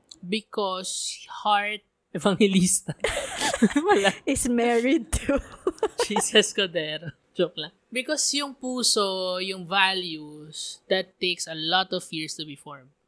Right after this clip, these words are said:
Speaker 1: So if you have that set of values at that age na pwede ka nang ma-elect bilang presidente, ibig sabihin, talagang na-maintain mo siya.
Speaker 2: So you're gonna vote for Pacquiao?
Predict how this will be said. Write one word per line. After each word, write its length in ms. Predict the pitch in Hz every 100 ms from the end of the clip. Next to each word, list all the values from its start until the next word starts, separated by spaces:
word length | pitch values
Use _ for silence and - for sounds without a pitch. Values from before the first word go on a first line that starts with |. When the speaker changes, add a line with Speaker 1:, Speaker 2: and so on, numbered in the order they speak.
| _ _ _ _
Speaker 1:
So 220 | - - 185
if 200 | 202 226
you 360 | 262 320 311 262
have 500 | 220 220 214 180 165
that 320 | 196 180 -
set 300 | - 202 190
of 180 | 208 180
values 720 | 185 170 160 156 156 - - - _
at 240 | 185 175 160
that 200 | 180 180
age 380 | 180 165 156 -
na 300 | 170 147 143
pwede 220 | 170 165
ka 100 | 170
nang 160 | 170 165
ma-elect 340 | 160 160 160
bilang 280 | 160 151 151
presidente, 640 | 156 160 147 143 143 143 143
ibig 380 | 196 185 185
sabihin, 580 | - 180 165 156 147 143 147
talagang 320 | 214 220 214
na-maintain 500 | 196 180 170 160 143
mo 100 | 135
siya. 200 | - - _ _ _ _ _ _ _ _ - - - -
Speaker 2:
So 280 | - 226
you're 200 | 226 220
gonna 220 | 208 202 190
vote 240 | 175 175
for 160 | - 170
Pacquiao? 640 | - 160 160 160 156 156